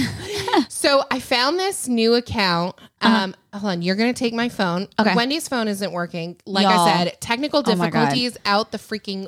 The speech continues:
Speaker 1: I don't know if y'all
Speaker 2: wazoo.
Speaker 1: have Verizon, and let's
Speaker 2: Let me
Speaker 1: pray
Speaker 2: look
Speaker 1: that
Speaker 2: them
Speaker 1: this
Speaker 2: up,
Speaker 1: is
Speaker 2: actually.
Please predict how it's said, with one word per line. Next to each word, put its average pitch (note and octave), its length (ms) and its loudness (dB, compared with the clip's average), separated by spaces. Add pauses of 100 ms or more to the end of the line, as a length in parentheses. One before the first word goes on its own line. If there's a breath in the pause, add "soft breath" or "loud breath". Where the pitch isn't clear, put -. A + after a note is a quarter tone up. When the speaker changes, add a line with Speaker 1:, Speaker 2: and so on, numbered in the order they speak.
Speaker 1:
I A3+ 100 4
don't D4 120 4
know D4+ 140 4
if D4 100 0
y'all A#3+ 140 4
Speaker 2:
wazoo. A#3 120 4
Speaker 1:
have A#3 300 2
Verizon, F#3+ 540 2
and G#3+ 120 2
let's A3 240 0
Speaker 2:
Let - 20 -20
me - 60 -8
Speaker 1:
pray G3 440 2
Speaker 2:
look A3+ 80 -2
Speaker 1:
that G3+ 100 0
Speaker 2:
them A3 80 2
Speaker 1:
this G#3+ 80 2
Speaker 2:
up, A#3+ 60 2
Speaker 1:
is G#3+ 300 4
Speaker 2:
actually. - 180 -16